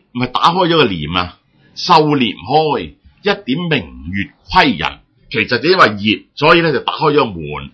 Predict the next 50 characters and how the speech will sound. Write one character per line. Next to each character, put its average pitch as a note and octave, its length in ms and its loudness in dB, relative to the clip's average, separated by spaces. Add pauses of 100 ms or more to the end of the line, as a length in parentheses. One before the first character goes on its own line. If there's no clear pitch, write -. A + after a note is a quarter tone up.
(340)
捲 A#2+ 220 0
起 D#3 100 4
一 D#3+ 140 4
晒 C3 240 0
啲 - 20 -2
繡 G#2+ 300 2
簾， D#2+ 200 -6 (280)
好 G#3 260 4
似 F#3 140 -6
個 F3 80 4
月 D3 220 2
光 F#3 280 2
偷 F#3 220 4
偷 F3 220 2
裝 F#3+ 260 2
入 E3 380 4
嚟 D2+ 320 -6
噉 F2+ 120 -12
樣。 G2 200 -6 (180)
個 E3 100 2
主 D3+ 220 -6 (400)
官 E3 240 2
位 A#2 220 2
擺 A2 220 2
咗 E3+ 140 4
個 C#3+ 120 2
月 A2 380 -6
光 D#3+ 360 6 (280)
裝 F3+ 440 6
入 C#3+ 100 2
嚟， G2+ 340 2 (220)
睇 A2+ 300 2
呢 D#3 60 4 (120)
一 - 40 -2
對 G#2 180 0
男 F#2 140 -2 (180)
女， D#2+ 260 -4 (300)
係 G#2 140 0
咪？ F#2 240 2
又 B2+ 120 6
係 C#3+ 240 6
因 - 160 6
為 D3 80 4
熱 B2+ 380 0
嘅 C3+ 120 6
原 G#2 120 2
因 D#2+ 60 -4
喎， B2+ 280 4
呢 B2+ 100 -6
個。 G#2 240 -4